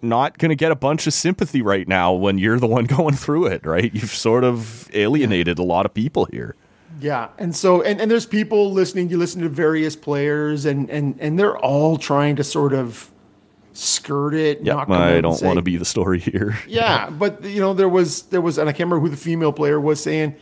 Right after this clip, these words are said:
Speaker 2: "Hey, man, there's some great stuff going on here, right? Andy Murray's playing in the final of the warm-up tournament, and
Speaker 1: Mm-hmm.
Speaker 2: there's great tennis, and a bunch of us are preparing, and this is sucking all the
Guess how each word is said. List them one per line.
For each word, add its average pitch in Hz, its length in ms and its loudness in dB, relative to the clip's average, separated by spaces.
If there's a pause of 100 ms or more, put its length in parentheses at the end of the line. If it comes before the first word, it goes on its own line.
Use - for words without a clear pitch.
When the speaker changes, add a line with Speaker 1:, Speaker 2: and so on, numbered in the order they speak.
(220)
Speaker 2:
"Hey, 233 180 -2
man, 156 300 2
there's 202 180 0
some 202 240 -2
great 208 380 0
stuff 208 320 -4
going 190 260 2
on 190 220 2
here, 151 240 0
right? 135 300 0
Andy 185 300 2
Murray's 190 360 2
playing 170 280 0
in 165 100 0
the 156 80 -2
final 175 420 2
of 147 80 -4
the 151 80 -2
warm-up 151 580 0
tournament, 160 520 -2
and 151 140 -2
Speaker 1:
Mm-hmm. 90 140 0 (420)
Speaker 2:
there's 160 180 2
great 190 400 2
tennis, 180 560 0
and 165 260 -2 (680)
a 175 60 0
bunch 180 320 0
of 185 100 2
us 185 140 4
are 190 60 4
preparing, 170 760 -2
and 165 300 -2
this 202 240 0
is 160 160 0
sucking - 600 0 (160)
all 196 280 6
the 190 160 0